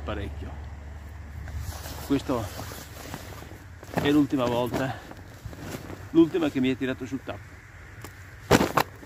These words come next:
Eccola qua.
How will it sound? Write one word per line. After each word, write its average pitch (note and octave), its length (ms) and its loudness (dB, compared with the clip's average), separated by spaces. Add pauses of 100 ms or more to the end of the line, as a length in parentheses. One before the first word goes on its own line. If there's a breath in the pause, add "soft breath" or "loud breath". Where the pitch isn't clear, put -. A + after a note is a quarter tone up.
(3000)
Eccola - 280 -8
qua. - 180 -6